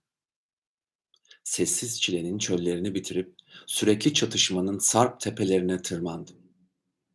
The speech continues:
Her daim havada olan varlığını hissederek sordum,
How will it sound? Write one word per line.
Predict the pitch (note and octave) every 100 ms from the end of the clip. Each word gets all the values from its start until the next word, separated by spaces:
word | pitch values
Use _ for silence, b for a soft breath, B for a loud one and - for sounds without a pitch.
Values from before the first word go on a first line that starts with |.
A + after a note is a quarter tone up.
| _ _ _ _ _ _ _ _ B B B -
Her | G#2+ B2+ A#2+
daim | A2 G2 G#2
havada | G2+ G#2 G#2 A2
olan | G#2 G2 F#2+ F2
varlığını | F#2+ G2 G2+ G2+ G2+
hissederek | G2+ - - G#2+ A2+ G#2+ G#2 - - - - _ -
sordum, | - A#2 A#2 A2 A2+ E2